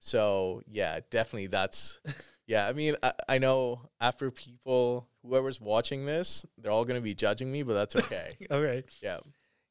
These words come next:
Speaker 2: If you could play in any venue anywhere in the world, where would it be?
Speaker 1: Vegas.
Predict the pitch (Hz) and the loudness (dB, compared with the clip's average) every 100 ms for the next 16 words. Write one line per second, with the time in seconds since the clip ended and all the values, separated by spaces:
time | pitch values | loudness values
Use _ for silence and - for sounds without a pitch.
0 | _ - 160 208 233 - 175 170 160 147 | _ -4 -2 0 -2 0 2 2 0 -4
1 | - 165 190 147 147 143 - _ 190 202 | -2 0 0 0 0 0 -4 _ -2 0
2 | 202 190 180 147 147 131 123 139 139 123 | 2 2 0 0 0 0 -4 -4 -4 -6
3 | 120 - _ _ 104 95 80 - - | -12 -14 _ _ -4 -4 -4 -4 -4